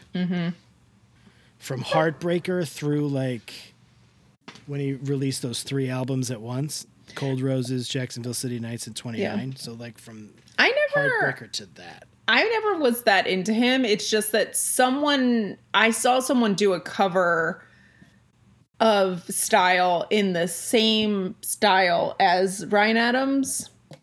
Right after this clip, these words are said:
Speaker 2: Style's a great song.
Speaker 1: Yeah, and it was really good. And then I went and listened to it, and then I was like, "Oh." And then I listened to the Taylor Swift version, and I was like, "Okay."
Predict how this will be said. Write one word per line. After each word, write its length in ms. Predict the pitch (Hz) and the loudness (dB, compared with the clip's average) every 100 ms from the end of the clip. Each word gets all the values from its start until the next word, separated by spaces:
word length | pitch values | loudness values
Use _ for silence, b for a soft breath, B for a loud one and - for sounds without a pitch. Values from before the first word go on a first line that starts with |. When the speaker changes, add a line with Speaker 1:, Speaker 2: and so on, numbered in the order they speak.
| - | -18
Speaker 2:
Style's 420 | - - 113 - - | -14 -12 -12 -16 -16
a 40 | |
great 260 | - 57 - | -18 -18 -18
song. 160 | - - | -18 -4
Speaker 1:
Yeah, 420 | 233 214 - 202 - | 2 2 2 -4 0
and 500 | 226 226 214 208 185 - | 2 4 4 0 -2 0
it 160 | 226 | 0
was 640 | 208 220 202 190 196 - - _ _ | 2 0 0 0 -2 -4 -8 _ _
really 420 | - 202 220 214 | -8 0 2 2
good. 300 | 202 202 202 | 2 2 2
And 140 | 202 208 | 2 2
then 80 | |
I 60 | 196 | 2
went 200 | 196 185 | 0 0
and 140 | 190 | 0
listened 260 | 190 220 202 | 0 0 0
to 120 | 202 | 0
it, 40 | 107 | 0
and 80 | |
then 80 | 185 | -2
I 40 | 165 | -4
was 100 | 156 | -6
like, 180 | - - | -10 -2
"Oh." 420 | 190 240 185 - - | 2 4 2 -2 -6
And 100 | 196 | -2
then 80 | 196 | 0
I 40 | |
listened 220 | 190 196 | 0 -2
to 60 | 180 | -4
the 60 | 185 | -2
Taylor 160 | 196 | -2
Swift 240 | 185 233 226 | -2 -4 -4
version, 300 | 196 190 185 | -4 -4 -2
and 40 | |
I 40 | |
was 120 | 185 220 | -2 -2
like, 160 | 370 - 587 | -4 -4 -4
"Okay." 320 | 494 165 202 | 0 0 0